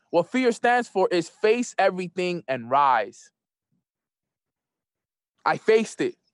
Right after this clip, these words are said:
And guess what? Since I started praying, the calls have gone up to over three thousand people every single day.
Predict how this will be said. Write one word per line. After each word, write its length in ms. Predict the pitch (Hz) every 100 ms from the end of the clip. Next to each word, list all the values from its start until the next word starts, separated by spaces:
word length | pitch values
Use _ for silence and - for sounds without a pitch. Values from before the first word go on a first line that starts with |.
| _ _ -
And 120 | 127
guess 260 | 160 156
what? 260 | 180 165 - _ _ _
Since 480 | - - 240 262 - -
I 160 | 190
started 480 | 226 - 214 202 165
praying, 540 | - 190 202 214 220 - _ _ _ _ _
the 140 | 151
calls 640 | 156 - 180 185 196 196 -
have 260 | 160 143
gone 320 | 135 160 160
up 220 | 165 147 139
to 180 | 165 -
over 260 | 147 135
three 300 | 127 - 170
thousand 440 | 170 160 156 147 127
people 320 | 160 143 120
every 180 | 127 131
single 280 | 135 131 123
day. 260 | 123 110